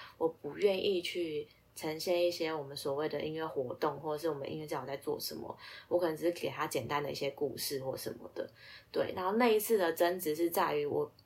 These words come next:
呃，我也没有想到就是表达的方式，我只是担心会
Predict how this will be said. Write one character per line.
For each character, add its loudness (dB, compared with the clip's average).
呃， -2
我 10
也 6
没 4
有 6
想 0
到 4
就 0
是 2
表 8
达 2
的 0
方 -2
式， -4
我 8
只 4
是 8
担 4
心 -2
会 6